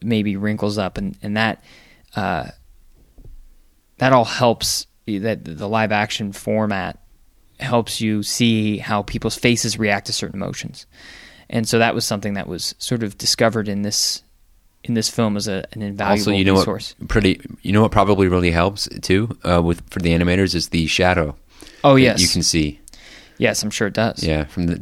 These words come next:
Speaker 2: diff-, different, uh, angles on the lights. Yeah, that's, uh, I kinda wonder what that's like. Oh, well.
Speaker 1: <laughs> C-, Cinderella was originally the subject of a nineteen twenty-two laugh-o-gram, apparently.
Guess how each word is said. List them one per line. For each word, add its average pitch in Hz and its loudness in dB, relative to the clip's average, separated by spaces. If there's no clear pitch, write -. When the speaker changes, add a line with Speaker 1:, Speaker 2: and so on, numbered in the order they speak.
Speaker 2:
diff-, - -2
different, 82 0
uh, 76 -2
angles 78 -2
on 78 -4
the 76 -2
lights. 73 -4
Yeah, 73 -4
that's, - -8
uh, - -14
I - -8
kinda 147 2
wonder 95 4
what 87 2
that's 80 -4
like. 76 -4
Oh, 151 2
well. 117 4
Speaker 1:
<laughs> - -14
C-, - 0
Cinderella 156 6
was 127 6
originally 120 4
the 107 -2
subject 110 -2
of 104 -2
a 98 0
nineteen 110 -2
twenty-two 110 -2
laugh-o-gram, 95 -4
apparently. - -10